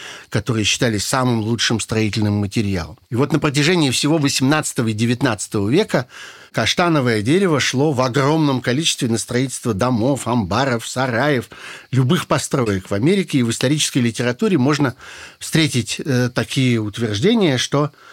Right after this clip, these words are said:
на протяжении трех столетий, с середины семнадцатого до середины двадцатого века, вообще большинство амбаров и жилых домов к востоку от Миссисипи были построены из каштановой древесины.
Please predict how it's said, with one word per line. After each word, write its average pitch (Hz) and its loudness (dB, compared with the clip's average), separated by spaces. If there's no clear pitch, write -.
на 123 2
протяжении 143 0
трех 151 0
столетий, 170 0
с 123 -4
середины 165 2
семнадцатого 143 0
до 117 0
середины 170 2
двадцатого 123 0
века, 165 0
вообще 143 2
большинство 180 2
амбаров 139 2
и 135 4
жилых 139 2
домов 131 0
к - -6
востоку 147 2
от 127 0
Миссисипи 147 0
были 170 4
построены 160 2
из 120 -2
каштановой 143 0
древесины. 131 -4